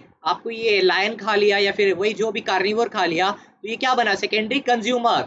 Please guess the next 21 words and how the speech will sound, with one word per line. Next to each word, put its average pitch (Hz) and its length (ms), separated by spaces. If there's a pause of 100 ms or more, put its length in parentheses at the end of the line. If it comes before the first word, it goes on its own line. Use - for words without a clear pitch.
(320)
तो 202 60
इसका 214 240
answer 240 240
क्या 262 140
होता, 214 360
एक 185 220
बार 143 120
फ़ोर्टी, 208 540 (300)
फ़ोर्टी 233 220
का 262 180
क्या 269 160
होता, 247 200
फ़ोर्टी 254 340
का 269 140
D, 247 340 (320)
forty 269 420
का 269 260
D, 247 360
forty 254 580
का 247 200
D। 220 440